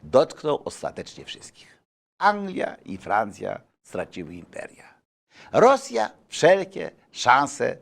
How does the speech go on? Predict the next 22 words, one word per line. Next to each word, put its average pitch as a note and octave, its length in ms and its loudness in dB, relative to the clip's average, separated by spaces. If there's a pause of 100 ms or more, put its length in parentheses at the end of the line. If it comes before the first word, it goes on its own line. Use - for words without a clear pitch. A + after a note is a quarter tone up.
(260)
do C3+ 140 0
bycia A#2+ 400 0 (120)
światowym F#2 600 -4
mocarstwem, G2+ 720 -4 (240)
choćby D#3+ 260 -2
drugorzędnym. G#2 680 -2 (500)
Zabrakło - 500 -4
po G3 120 -8
prostu G#3 320 -4
ludzi, G#3+ 520 -2 (400)
których D3 340 0
na A2 120 6
różne G#2 420 0 (160)
sposoby F2 600 -2 (200)
wygubił D#2+ 720 -8 (200)
Stalin. - 560 -12 (840)
Daty F3 240 6
wyzwolenia F3+ 640 2
i D#3 80 0
zniewolenia D#3 680 0 (220)
rozjeżdżają C#3+ 840 -4
się D3 300 -14